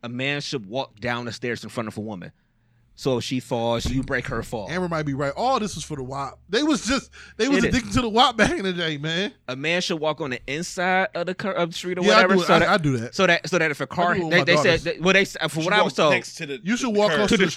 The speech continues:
Speaker 1: to the
Speaker 2: street.
Speaker 1: street.
Speaker 3: Mm-hmm.
Speaker 1: So they, and the,
Speaker 3: Close to the
Speaker 1: the
Speaker 3: street.
Speaker 1: thinking of it is if a car hits, if a car runs or whatever, it hits you first and it lessens the blow
Speaker 2: Yeah.
Speaker 1: on her.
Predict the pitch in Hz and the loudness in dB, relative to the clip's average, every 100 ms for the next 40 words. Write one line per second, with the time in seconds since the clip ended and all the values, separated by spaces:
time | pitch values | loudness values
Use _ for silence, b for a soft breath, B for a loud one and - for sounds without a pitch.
0 | 208 156 208 139 - _ - 139 139 160 | 0 2 2 0 -2 _ -14 -6 0 2
1 | 180 170 175 160 160 196 226 175 170 160 | 2 2 0 2 2 0 0 0 0 2
2 | 160 156 143 123 - 190 233 - - - | 0 0 -2 -4 -2 0 0 -2 -2 -8
3 | - 156 139 131 190 202 175 175 175 156 | -4 -2 -2 0 2 4 2 0 0 0
4 | 156 156 156 - - - - 147 208 127 | 2 4 2 0 -6 -8 2 4 4 2
5 | 190 208 - 165 156 151 139 160 165 156 | -4 -4 2 4 4 2 2 2 0 -2
6 | - 123 143 143 131 - - 160 147 143 | -4 -2 0 0 -2 -6 -6 0 0 4
7 | 165 101 | 4 2